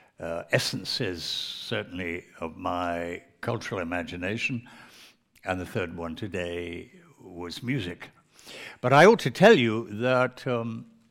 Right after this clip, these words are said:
this particular sort of, uh, presentation of ideas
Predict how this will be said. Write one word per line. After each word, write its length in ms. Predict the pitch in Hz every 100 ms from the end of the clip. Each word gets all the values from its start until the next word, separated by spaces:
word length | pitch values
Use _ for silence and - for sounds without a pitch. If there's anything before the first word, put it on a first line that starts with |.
| _ - -
this 240 | 127 -
particular 880 | - 117 160 147 107 90 87 85 92
sort 300 | - 107 95
of, 100 | 85 - _ -
uh, 280 | - 92 - - - - _
presentation 720 | 151 131 113 131 170 - 123
of 140 | 92 98
ideas 640 | 95 90 110 135 117 107